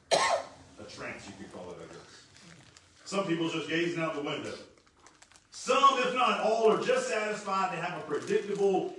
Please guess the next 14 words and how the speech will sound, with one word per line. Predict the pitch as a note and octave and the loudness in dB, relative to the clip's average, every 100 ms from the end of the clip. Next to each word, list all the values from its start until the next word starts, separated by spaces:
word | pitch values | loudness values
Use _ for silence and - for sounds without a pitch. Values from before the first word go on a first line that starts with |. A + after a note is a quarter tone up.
| - E3 | -10 -6
experience. | D#3+ - - D#3+ C3 - - - - - - - - - G2 F#2 G#2+ - - - - - - - | -6 -4 -2 -2 -2 2 2 2 -4 -20 -20 -20 -20 -20 -20 -20 -20 -20 -20 -20 -20 -20 -20 -8
See, | A#3+ | -4
we | B3+ C4+ | -2 -2
title | A3 C4 C#4 A3+ E3 | 2 2 4 2 0
a | |
good | A#3+ - | -2 -4
flight | - G3+ A3 A3+ F#3 | -4 0 2 2 0
and | F3 | -2
we | E3+ | 0
title | G#3 A3+ G#3 | 0 0 0
a | |
good | D#3+ G3+ - | 2 4 6
worship | A#3+ A3+ - | 4 2 -2
service | - G3 F3+ F3 F3 | -4 -2 -2 -2 -6